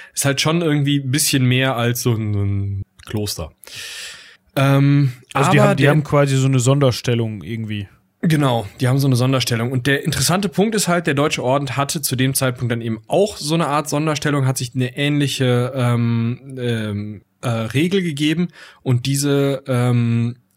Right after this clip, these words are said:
Speaker 1: Regel um, besagte halt nicht nur, dass eben Kranke gepflegt werden und dass man ein reiner Hospitalorden ist,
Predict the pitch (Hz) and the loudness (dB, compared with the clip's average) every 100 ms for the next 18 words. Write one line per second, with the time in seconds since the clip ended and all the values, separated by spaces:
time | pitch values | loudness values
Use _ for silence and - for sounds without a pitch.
0 | - 123 143 156 156 151 139 131 117 117 | -6 0 0 2 -2 0 0 0 0 0
1 | 127 151 135 135 147 160 - 139 156 147 | 0 0 0 0 0 -2 -2 0 2 2
2 | 139 139 135 123 - 165 185 175 165 180 | 0 0 0 0 -2 -2 0 -2 -2 -4
3 | - 165 160 139 123 127 123 117 117 139 | -2 -2 0 -2 0 2 2 2 0 0
4 | 131 123 120 127 117 - 123 165 170 156 | 0 0 -2 -4 -4 -2 0 0 -2 -2
5 | 156 175 - | -4 -6 -8